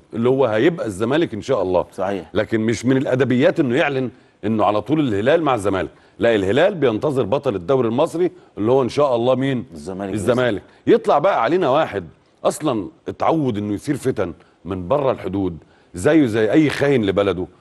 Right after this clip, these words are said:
Speaker 1: ويبدا يعمل ده، يلعب، يحط بقى الشطه والكمون في
Speaker 2: مم.
Speaker 1: الكلام، ويعمل فتنه بين جماهير الناديين. الاهلي والزمالك يا استاذ يا اللي بره واحد.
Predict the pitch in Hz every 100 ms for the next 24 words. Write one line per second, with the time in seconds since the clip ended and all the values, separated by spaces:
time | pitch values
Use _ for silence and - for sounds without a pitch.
0 | _ _ - 120 160 107 - 92 120 135
1 | 135 113 95 85 139 90 127 139 95 92
2 | - 143 - 107 123 85 131 - 113 90
3 | 78 90 113 131 - 110 117 110 120 107
4 | - - - 95 131 151 127 - 160 127
5 | 131 135 110 110 143 110 98 117 147 117
6 | - - _ 139 139 - 185 156 131 113
7 | 113 135 180 175 143 120 - - 160 131
8 | 123 120 143 165 165 135 127 104